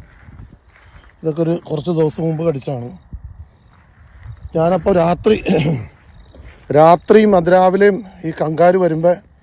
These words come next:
അതിനെ ഒച്ചയെടുത്തും വണ്ടിയുടെ കാറിൻ്റെ ലൈറ്റ് അടിച്ച് ഹോൺ അടിച്ചൊക്കെ പേടിപ്പിച്ചും ഓടിച്ചു കഴിഞ്ഞ ദിവസമൊക്കെ. പക്ഷേ എന്നാലും ഇപ്പോൾ വീണ്ടും രാത്രി, രാത്രിയാണിത് കൂടുതലും വന്ന് തിന്നുന്നത്.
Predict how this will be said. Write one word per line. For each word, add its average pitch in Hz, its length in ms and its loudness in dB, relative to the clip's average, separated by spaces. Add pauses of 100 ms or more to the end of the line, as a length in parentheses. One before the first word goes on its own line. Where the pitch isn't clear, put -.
(380)
അതിനെ 170 300 0
ഒച്ചയെടുത്തും 175 540 -4
വണ്ടിയുടെ 165 360 -2 (220)
കാറിൻ്റെ 151 480 -2
ലൈറ്റ് 151 240 -2
അടിച്ച് 160 220 -6 (600)
ഹോൺ 147 240 0
അടിച്ചൊക്കെ 160 400 -2
പേടിപ്പിച്ചും 147 400 -2 (120)
ഓടിച്ചു 147 340 -2
കഴിഞ്ഞ 151 220 -2
ദിവസമൊക്കെ. 139 340 -6 (720)
പക്ഷേ 160 240 -2 (400)
എന്നാലും 147 300 -2
ഇപ്പോൾ 165 180 0
വീണ്ടും 147 320 -6
രാത്രി, 147 260 -6 (840)
രാത്രിയാണിത് 156 640 0
കൂടുതലും 147 260 0
വന്ന് 143 160 -2
തിന്നുന്നത്. 127 280 -4